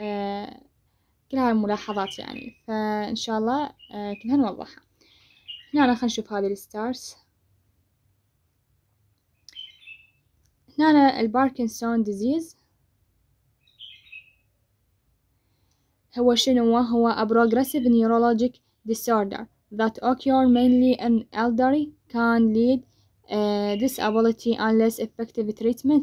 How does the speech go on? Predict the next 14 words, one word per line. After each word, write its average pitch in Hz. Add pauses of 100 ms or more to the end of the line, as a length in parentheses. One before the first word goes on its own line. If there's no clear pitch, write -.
is 294 (600)
provided. 202
شنو 254
يقصد 214
بيه؟ 202
اللي 233
يقول 269
ال-، 262
الباركنسون 277
هو 247
بروجريسيف، 214
هو 233
مرض 247
متطور، 190